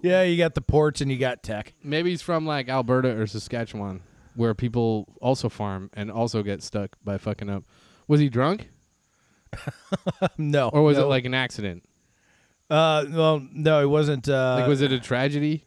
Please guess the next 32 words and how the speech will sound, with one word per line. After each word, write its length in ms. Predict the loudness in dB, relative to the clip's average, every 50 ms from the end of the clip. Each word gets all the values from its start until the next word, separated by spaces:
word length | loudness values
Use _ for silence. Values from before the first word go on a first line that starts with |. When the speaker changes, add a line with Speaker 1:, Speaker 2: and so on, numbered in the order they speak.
| _ _ -6
Speaker 2:
you 80 | -4 -4
know? 140 | -4 0 2
Speaker 1:
Yeah, 220 | 2 4 4 4 4
it, 360 | 2 4 4 4 4 6 6
it 20 |
was, 220 | 6 6 4 4 4
it, 260 | 4 4 4 4 4
it 40 | 4
was, 240 | 4 4 4 4 4
uh, 280 | 4 4 4 2 0 0 0
it 100 | 2 2
was, 260 | 2 2 2 2 2
uh, 200 | 2 2 0 0
an 100 | -2 0
accident, 540 | 0 0 0 -2 -2 -6 -8 -6 -8 -8 -8 -10
according 480 | -12 -8 -4 -2 0 0 0 -2 -2
to 120 | -2 0 0
the 120 | 2 0
article. 420 | 0 0 -2 -4 -6 -6 -8 -8 -8
Speaker 2:
All 100 | -8 -6
right, 140 | -4 -4 -4 -4
I'm 140 | -6 -2
going 200 | 0 0 0 0
with 100 | 0 -2
California. 560 | -2 -2 -2 -2 -4 -6 -8 -8 -8 -10 -12 -12 -14 _ _ _
Speaker 1:
Yeah, 200 | -4 -4 -4 -4 -6 -8 _
yeah, 220 | -2 0 0 0 0
it 220 | 0 0 0 2
Speaker 2:
Fuck 80 | 2 0 0 -2
Speaker 1:
absolutely 280 | -4 -6 -4 -4 -4
Speaker 2:
yeah. 40 | -2
Speaker 1:
was. 240 | -2 -4 -4 -6 -8